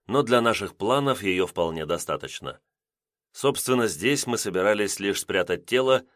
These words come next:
и подождать Петра. Или помочь ему при необходимости, думаю, он сумеет подать знак, хотя бы с помощью того же духа мыши. Тот, кстати, нам эту каморку и указал, значит, у шамана был план.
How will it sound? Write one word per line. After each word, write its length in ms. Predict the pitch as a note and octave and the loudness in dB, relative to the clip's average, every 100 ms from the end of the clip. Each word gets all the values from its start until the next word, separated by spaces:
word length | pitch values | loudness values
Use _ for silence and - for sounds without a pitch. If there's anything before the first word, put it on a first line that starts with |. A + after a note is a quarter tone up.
| _ | _
и 80 | C#3 | -6
подождать 500 | C#3+ B2+ A#2 F2+ E2+ | -2 0 0 0 -4
Петра. 400 | - G2 E2+ C#2+ _ _ _ _ _ _ _ | -2 -4 -4 -4 _ _ _ _ _ _ _
Или 160 | A#2+ D3+ | -2 0
помочь 420 | D3 A2 A2+ A#2+ | 2 2 2 2
ему 220 | B2+ A2+ | 0 0
при 160 | A2+ F#2+ | 0 -2
необходимости, 880 | F2 E2+ E2 D2+ D#2+ F2+ - C3 - _ _ | -2 -2 -6 -6 -6 -6 -6 -8 -8 _ _
думаю, 400 | - B2+ B2 A#2 A2+ | -4 0 2 2 2
он 160 | A#2 | 0
сумеет 380 | A2+ A2 F#2 D#2 | -2 0 0 0
подать 280 | E2 D#2 D2 | -2 -2 -4
знак, 360 | D2 G#2 A2 - _ | 0 0 0 -12 _
хотя 400 | - F#2 E2+ E2 | -6 -4 -2 -2
бы 140 | D#2 | -4
с 80 | - | -6
помощью 480 | A2 C3 B2+ - A#2 | -2 -2 -2 -2 -2
того 320 | G2 F2 G#2 | 0 2 2
же 120 | G2 | 0
духа 320 | E2+ F#2+ - | -4 -6 -4
мыши. 440 | F#2 F#2 - - - _ _ _ _ _ - | -4 -4 -6 -10 -14 _ _ _ _ _ 0
Тот, 180 | A2 | 0
кстати, 360 | - - A#2 A2+ | 0 0 0 2
нам 180 | A2 G#2 | 0 0
эту 160 | G2+ | -2
каморку 460 | G2+ G#2+ G2+ F#2 G#2 | 0 0 0 0 0
и 60 | G2 | 0
указал, 600 | G2 A#2+ G2+ E2+ C#2+ - _ _ - | 0 -2 0 -2 -2 -10 _ _ -16
значит, 440 | D#2+ G2+ A#2 - | -4 -2 -2 -6
у 40 | D#3+ | -6
шамана 500 | D3+ D3+ E2+ E2 G2 | -4 -2 -2 -2 -4
был 280 | F#2 E2+ E2+ | -2 -2 -2
план. 380 | G2 E2 C#2+ | 0 0 -2